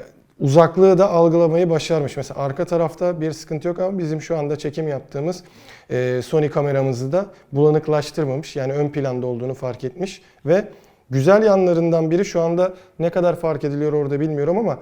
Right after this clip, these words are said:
bu koltuk altındaki çok ufak kısımda bile bulanıklaştırma yapmış. Hani en azından oradaki bölümde bir bulanıklaştırma olduğu net bir biçimde anlaşılıyor ve kesmeleri de çok iyi yaptığını görüyoruz.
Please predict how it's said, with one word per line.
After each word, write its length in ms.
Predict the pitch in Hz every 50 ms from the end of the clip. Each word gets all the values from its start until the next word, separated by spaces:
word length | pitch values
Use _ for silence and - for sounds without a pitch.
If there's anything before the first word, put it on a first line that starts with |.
| - - - - _ _ _ _ _ -
bu 280 | 156 202 208 208 208
koltuk 400 | - - 170 170 165 170 226 214
altındaki 480 | 214 202 190 190 180 185 180 185 185 196
çok 200 | - 214 208 -
ufak 300 | 165 - 190 185 185 -
kısımda 420 | - - - 180 185 185 208 185
bile 180 | 185 185 190 165
bulanıklaştırma 840 | 165 160 170 170 165 165 165 165 160 160 - - 160 170 175 185
yapmış. 320 | 185 165 - - 135 - 147
Hani 180 | 135 131 127 - - - - _ _ -
en 100 | - 160
azından 360 | 170 160 147 165 165 165 160 156
oradaki 420 | 165 160 156 156 147 - 170 165 - - -
bölümde 460 | 156 135 147 151 151 151 151 156 151
bir 160 | 156 151 143
bulanıklaştırma 760 | 151 151 151 147 151 147 - 156 143 139 - - 156 151 160
olduğu 400 | 160 156 135 131 147 170 185 175 - - - _ _ -
net 260 | 160 165 160 165 -
bir 140 | 151 143 139
biçimde 460 | 139 139 - 143 139 147 165 190 196 - - _ _ _ _ -
anlaşılıyor 600 | 139 143 151 156 156 147 - 170 175 160 151 143
ve 120 | 170 196 196 - - _ _ _
kesmeleri 720 | - - 170 160 - - 160 147 135 139 131 135 135 135
de 140 | 156 185 190 190 - - _ _ -
çok 260 | - 180 160 - -
iyi 120 | 147 135
yaptığını 580 | 135 139 127 127 - - 139 143 156 185 202 202 202 160 135
görüyoruz. 480 | 131 160 180 185 185 170 185 202 -